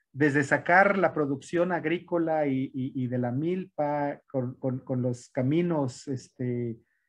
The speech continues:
em, que sirven para ello, hasta las grandes autopistas. Pero esto ocurre desde, desde siempre en nuestro país, de, bueno, lo que ahora es nuestro país, pero desde la época, este, em,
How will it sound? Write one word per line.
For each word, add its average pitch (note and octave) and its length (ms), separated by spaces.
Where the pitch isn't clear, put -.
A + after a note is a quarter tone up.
em, A#2 1040
que C3 140
sirven D#3+ 300
para C3 220
ello, F3+ 420
hasta C#3 420
las B2+ 180
grandes F#3 400
autopistas. D3 720
Pero F3 180
esto A#3 200
ocurre A#3 340
desde, C#3+ 720
desde C#3+ 280
siempre E3+ 760
en C3 80
nuestro C3+ 360
país, G#3 380
de, D3 380
bueno, G3 180
lo B2 120
que C#3+ 100
ahora F3+ 120
es G3 60
nuestro C#3 240
país, D#3 400
pero B2 360
desde C#3 300
la C#3+ 100
época, D3+ 960
este, B2+ 720
em, A#2 460